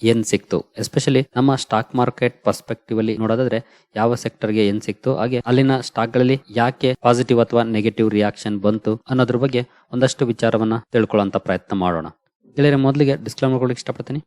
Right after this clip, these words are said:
ಇಲ್ಲಿ ಮೆನ್ಷನ್ ಮಾಡುವಂಥ ಯಾವುದೇ ಸೆಕ್ಟರ್‌ನ ಸ್ಟಾಕ್‌ಗಳನ್ನು ಕೂಡ ನಾನು ರೆಕಮೆಂಡ್ ಮಾಡ್ತಿಲ್ಲ. ನೀವು ಫರ್ದರ್ ಸ್ಟಡಿ ಮಾಡಿ ನಿಮ್ಗೆ ಏನ್ ಅನ್ಸುತ್ತೆ ಅದ್ರ ಮೇಲೆ ಡಿಸಿಷನ್ ತಗೊಳ್ಬೋದು.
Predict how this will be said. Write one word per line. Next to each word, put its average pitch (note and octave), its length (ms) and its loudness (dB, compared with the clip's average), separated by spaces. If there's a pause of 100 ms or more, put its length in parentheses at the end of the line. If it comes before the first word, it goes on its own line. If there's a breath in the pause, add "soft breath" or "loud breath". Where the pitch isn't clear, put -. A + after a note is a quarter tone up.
ಇಲ್ಲಿ B2 300 2 (100)
ಮೆನ್ಷನ್ A#2 340 -2
ಮಾಡುವಂಥ A2+ 360 0
ಯಾವುದೇ G#2+ 340 4
ಸೆಕ್ಟರ್‌ನ G#2+ 560 0
ಸ್ಟಾಕ್‌ಗಳನ್ನು G#2 500 -2
ಕೂಡ G#2+ 140 0
ನಾನು G#2 220 0
ರೆಕಮೆಂಡ್ G#2 380 -2
ಮಾಡ್ತಿಲ್ಲ. G#2+ 260 -2
ನೀವು A2 240 -4
ಫರ್ದರ್ A2 340 4
ಸ್ಟಡಿ A2 240 -6
ಮಾಡಿ A2 200 2
ನಿಮ್ಗೆ G#2+ 220 0
ಏನ್ G#2 100 -2
ಅನ್ಸುತ್ತೆ G#2 300 -8
ಅದ್ರ G2 120 -2
ಮೇಲೆ G2+ 240 0
ಡಿಸಿಷನ್ F#2+ 420 -6
ತಗೊಳ್ಬೋದು. G2 440 2